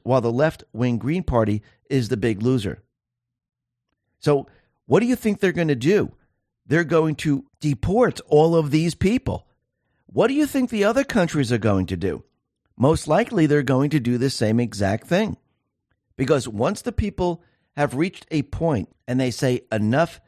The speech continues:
is enough," and they're at the point of destruction, they, they reach the precipice, they all of a sudden say,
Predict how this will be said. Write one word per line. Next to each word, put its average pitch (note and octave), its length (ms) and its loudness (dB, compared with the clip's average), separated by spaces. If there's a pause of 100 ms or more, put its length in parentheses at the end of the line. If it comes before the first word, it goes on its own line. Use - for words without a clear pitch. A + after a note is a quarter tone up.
(440)
is B2 140 -2
enough," A#2+ 520 0 (360)
and A#2 160 0
they're A#2 200 -2
at D3+ 200 -4
the D3 80 -4
point C3 420 0 (200)
of A2 140 -4
destruction, G2+ 800 -4 (160)
they, G#2 140 -8
they G#2+ 180 -4
reach - 240 -6
the A2 100 -8
precipice, - 760 -4 (1700)
they B2 180 2
all D3+ 280 4
of D3+ 60 0
a C#3 80 2
sudden B2 440 -2 (400)
say, B2+ 420 0